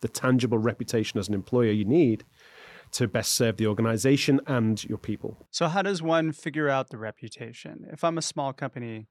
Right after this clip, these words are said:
Speaker 2: is Glassdoor my only way to figure out what my reputation is?
Speaker 1: It's one of them. Um,
Speaker 2: <laughs>
Speaker 1: but, you know, you can look at, when we look at performance culture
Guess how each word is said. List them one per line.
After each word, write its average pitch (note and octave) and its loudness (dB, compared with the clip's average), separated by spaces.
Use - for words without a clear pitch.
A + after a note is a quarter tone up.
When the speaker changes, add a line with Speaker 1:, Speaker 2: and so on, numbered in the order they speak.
Speaker 2:
is D3 -8
Glassdoor C#3 -4
my C#3+ -4
only D3 -4
way C#3+ -4
to C#3 -8
figure D3 -2
out D3 2
what D#3 -2
my D3+ 2
reputation D3 -2
is? G3+ -14
Speaker 1:
It's - -2
one C3+ 6
of C#3+ 6
them. A#2 4
Um, A#2+ 4
Speaker 2:
<laughs> D3+ -2
Speaker 1:
but, D#3+ 4
you G3 6
know, A3 6
you D3 4
can D3 0
look E3 2
at, C#3+ 4
when D#3 4
we A3+ 4
look G#3 2
at D#3 0
performance C3+ 2
culture B2 -2